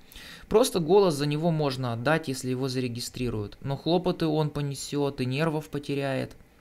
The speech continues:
Очень много. Очень много. Разговоры будут на повышенных тонах, что-то такое вот. Что он зависимый? Ну, я не вижу прямо, чтобы он зависимый был.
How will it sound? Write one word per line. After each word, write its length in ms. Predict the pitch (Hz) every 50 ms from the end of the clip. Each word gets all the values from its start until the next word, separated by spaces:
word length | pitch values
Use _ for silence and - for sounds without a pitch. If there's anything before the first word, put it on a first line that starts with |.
| - - _ -
Очень 340 | 131 135 131 - - 120 123
много. 340 | 123 120 117 113 113 110 - - - - - - - - - - -
Очень 400 | - 147 147 143 147 - - 123
много. 340 | 120 120 113 110 107 107 107 - - - - _ _ - - - - - - -
Разговоры 640 | 127 139 139 127 127 135 143 139 160 185 196 190 185
будут 280 | 170 156 156 151 - 143
на 80 | 139
повышенных 560 | - 151 139 131 143 143 - 139 139 135 -
тонах, 360 | - 139 135 139 135 131 127 -
что-то 280 | - - 151 151 143
такое 400 | - - 139 - - 131 123 120
вот. 200 | 113 113 110 - - - - - - - - -
Что 240 | - - - - 185
он 180 | 185 180 180
зависимый? 760 | 156 170 185 185 190 233 254 262 - - 175 151 139 131 123
Ну, 160 | 135 156 185 185
я 160 | 180 185 185
не 120 | 190 196
вижу 240 | 190 202 208 190 190
прямо, 300 | 180 190 185 170 165 165
чтобы 300 | 165 - - 165 160 160
он 120 | 165 165
зависимый 600 | 156 143 170 180 185 226 349 - - 226 160 143 135
был. 320 | 123 117 117 110 107 104